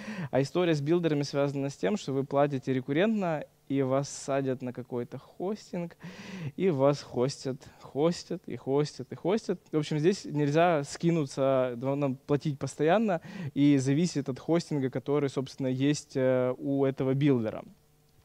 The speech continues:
А, ну и, наверное, самое главное, технически, э, это вообще изюминка, которую клиенты,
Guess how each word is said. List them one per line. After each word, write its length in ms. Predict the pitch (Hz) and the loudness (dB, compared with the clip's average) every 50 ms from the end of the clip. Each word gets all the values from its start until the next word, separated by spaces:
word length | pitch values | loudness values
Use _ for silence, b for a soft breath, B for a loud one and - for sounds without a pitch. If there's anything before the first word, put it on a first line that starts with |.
| - - B B B B 160 160 156 135 120 - | -18 -18 B B B B -14 -10 -10 -10 -4 2
А, 260 | 135 135 139 139 135 | 4 6 6 8 8
ну 180 | 151 190 214 202 | 6 6 4 4
и, 140 | - 175 160 | 4 2 4
наверное, 280 | 165 165 170 165 156 | 4 4 4 4 2
самое 320 | - - 165 151 139 139 131 | 2 2 4 4 4 2 2
главное, 440 | 135 156 190 220 220 196 165 147 135 | 2 2 2 2 0 0 -2 -2 -4
технически, 1040 | - - 151 - 160 165 180 160 - 147 - - - 147 135 127 131 123 120 117 110 | -6 -8 -6 -2 0 0 0 0 -2 -6 -8 -8 -4 -2 2 2 4 4 4 2 2
э, 260 | - - 123 127 127 120 | -2 -4 -2 0 0 0
это 140 | 135 135 160 156 | 2 2 4 2
вообще 520 | 151 147 - 165 147 131 123 117 113 131 | 2 4 4 4 4 4 2 0 -4 -4
изюминка, 520 | 131 139 143 135 160 156 147 143 127 139 123 | -2 -2 0 2 2 2 2 2 0 -2 -4
которую 640 | - 135 - 139 139 139 135 131 131 127 127 123 | -6 -6 -2 -2 0 2 2 2 2 2 0 0
клиенты, 720 | 120 - 139 135 135 143 143 139 131 123 139 127 123 123 117 | 0 0 2 4 4 4 4 2 0 0 0 2 2 2 2